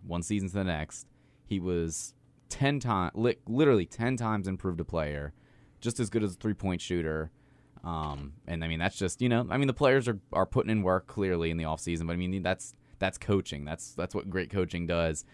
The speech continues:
and that's what coaching does that might not necessarily have the best ability to recruit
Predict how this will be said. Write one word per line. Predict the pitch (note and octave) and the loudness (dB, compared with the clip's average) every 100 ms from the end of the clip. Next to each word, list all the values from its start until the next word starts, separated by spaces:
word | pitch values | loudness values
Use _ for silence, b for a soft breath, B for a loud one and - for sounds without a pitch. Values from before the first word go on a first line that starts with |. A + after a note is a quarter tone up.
| b | b
and | - F2+ | -8 -6
that's | G2 | -4
what | G#2+ | -4
coaching | - A2 G#2 G#2 | 0 0 0 -2
does | F#2 F2+ F2+ F2 - - b b b | 0 2 2 0 -4 -12 b b b
that | E2+ - | -6 -4
might | F#2 F#2+ | -4 -2
not | F#2 F#2+ F2 - | -2 -2 -2 -4
necessarily | F#2 - - F#2 F2 F2 D#2+ - | -8 -6 -2 0 2 0 -4 -4
have | F2+ D#2+ | -4 -4
the | E2+ | -4
best | F2 E2 - - _ - | -2 -2 -4 -10 _ -8
ability | F#2+ D#2 A2 G#2+ F#2+ F2 E2 | -6 2 2 4 2 -2 -6
to | - A2 | -4 -4
recruit | F2+ F2+ G2+ F2+ F2 | -2 -4 0 0 0